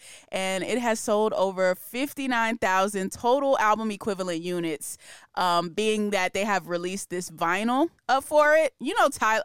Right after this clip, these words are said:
I just love everything Tyler does, but Tyler, ah, man, he, he's so, he's so about the art and the culture of it. So he released this vinyl of Call Me If You Get Lost, and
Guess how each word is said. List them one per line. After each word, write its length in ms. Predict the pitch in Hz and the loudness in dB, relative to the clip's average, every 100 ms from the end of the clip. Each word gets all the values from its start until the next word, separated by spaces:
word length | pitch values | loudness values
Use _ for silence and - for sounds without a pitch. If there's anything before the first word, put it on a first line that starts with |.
| - | 0
I 100 | 349 | -2
just 220 | 311 214 | -2 -6
love 260 | 180 170 160 | -2 -2 -2
everything 380 | 156 165 160 | -6 -10 -10
Tyler 260 | 156 147 151 | -6 -6 -6
does, 300 | 147 147 147 - - _ | -6 -8 -10 -16 -20 _
but 300 | 180 185 - | -2 0 -2
Tyler, 640 | - 254 285 277 269 254 - - - - _ _ - | 0 2 4 4 4 4 -2 -20 -20 -20 _ _ -8
ah, 300 | 226 247 220 - | -4 -2 -2 0
man, 460 | 233 240 196 175 | 0 0 0 0
he, 160 | 233 269 | 0 0
he's 580 | 254 302 294 277 - - | 0 4 4 0 -6 -12
so, 640 | - - 226 240 240 226 214 _ _ _ 214 226 | -8 0 4 6 6 4 -2 _ _ _ -18 -14
he's 320 | 240 277 294 | -6 0 2
so 360 | - 254 240 233 | 2 4 6 6
about 360 | 208 202 202 - | 6 4 2 0
the 160 | 160 - | -4 0
art 520 | - 202 202 185 160 - | 2 4 4 2 0 -6
and 260 | 175 165 | -8 -6
the 140 | 147 - | -8 -8
culture 640 | - 226 208 - 190 165 | 0 2 2 -2 -4 -2
of 320 | - 185 156 | 0 0 -2
it. 200 | 123 - | -10 -10
So 200 | - 190 | -2 0
he 120 | 240 | 0
released 480 | 247 240 240 247 - - - - | -2 -4 -4 -8 -10 -16 -20 -4
this 200 | 196 202 | 0 0
vinyl 400 | 180 208 220 202 | 2 2 4 2
of 120 | 196 | 2
Call 180 | 233 196 | 2 2
Me 160 | 196 190 | 2 -4
If 100 | 190 | -6
You 120 | 175 | -6
Get 180 | 185 170 | -4 0
Lost, 460 | 175 170 190 - - - _ | 2 2 0 -6 -18 -20 _
and 460 | 185 180 175 170 | -4 -2 0 -2